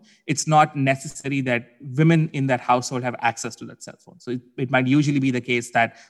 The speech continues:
my husband owns it or my son owns it or something, and I, me being the woman of the house, don't have access to it. So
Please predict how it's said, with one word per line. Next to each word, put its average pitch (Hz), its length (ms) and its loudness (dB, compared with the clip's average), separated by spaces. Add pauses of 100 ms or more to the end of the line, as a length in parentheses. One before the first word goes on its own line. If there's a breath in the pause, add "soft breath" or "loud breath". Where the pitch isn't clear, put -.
my 131 100 4
husband 135 460 0
owns 117 240 -4
it 107 300 -10
or 117 260 -2
my 117 160 -2
son 131 420 2
owns 120 280 -4
it 113 180 -10
or 117 100 -18
something, 113 300 -14
and 120 160 -10
I, 117 160 -6
me 139 180 0
being 127 180 0
the 120 80 -2
woman 147 200 -2
of 123 120 -4
the 127 80 -8
house, 113 440 -4 (300 soft breath)
don't 147 260 4
have 127 160 0
access 113 360 -4
to 80 120 -14
it. 69 160 -20
So 135 400 -2